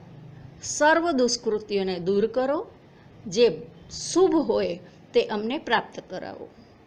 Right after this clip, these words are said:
ત્રીજો જોઈ લઈએ. અનુવ્રતઃ પિતુઃ પુત્રો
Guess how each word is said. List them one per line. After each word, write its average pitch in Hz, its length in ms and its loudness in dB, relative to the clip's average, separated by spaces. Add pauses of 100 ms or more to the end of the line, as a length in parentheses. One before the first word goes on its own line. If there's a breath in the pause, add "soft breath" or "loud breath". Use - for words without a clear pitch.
(720)
ત્રીજો 214 380 0
જોઈ 170 240 -8
લઈએ. 165 280 -8 (260)
અનુવ્રતઃ 285 920 0
પિતુઃ 247 500 -2 (2500)
પુત્રો 320 720 0